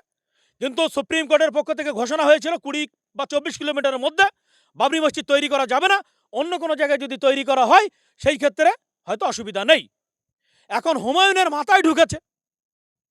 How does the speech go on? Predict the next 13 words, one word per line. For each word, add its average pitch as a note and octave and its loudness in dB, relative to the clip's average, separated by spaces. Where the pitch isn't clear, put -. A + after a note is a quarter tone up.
যে - 4
আমি D#4+ 6
বাবরি D#4 2
মসজিদ D#4 0
তৈরি G4+ 10
করব, E4 2
এটা C4+ 2
হুমায়ুনের D#4 2
নিশ্চয়ই D#4+ -4
ব্যক্তিগত F4 0
ব্যাপার। C#4+ 2
আর G3+ -4
এতদিন D#4 0